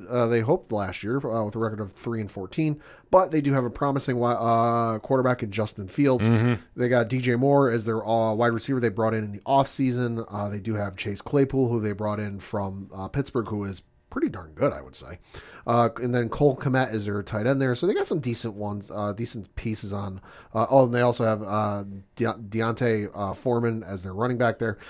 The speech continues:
Speaker 1: So they got some pieces on there on the offense I think they can work with. Uh, so I think they might start looking, <clears throat> uh,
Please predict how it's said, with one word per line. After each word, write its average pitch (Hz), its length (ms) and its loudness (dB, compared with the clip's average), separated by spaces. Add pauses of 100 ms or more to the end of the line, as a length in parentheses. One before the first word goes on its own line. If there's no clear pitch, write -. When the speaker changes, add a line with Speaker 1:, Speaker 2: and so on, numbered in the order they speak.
(100)
Speaker 1:
So - 140 0
they 466 100 4
got 427 120 0
some 170 100 0
pieces 151 400 0
on 139 200 6
there 123 360 4
on 113 180 0
the 104 140 -2
offense 101 320 -4
I 101 80 -2
think 98 220 -10
they 101 80 -8
can 98 160 -12
work 98 240 -4
with. 185 180 0 (300)
Uh, 127 140 2
so 147 120 2
I 147 40 6
think 160 180 0
they 156 80 4
might 139 160 4
start 117 240 2
looking, 123 800 0
<clears throat> - 20 -6
uh, 120 320 4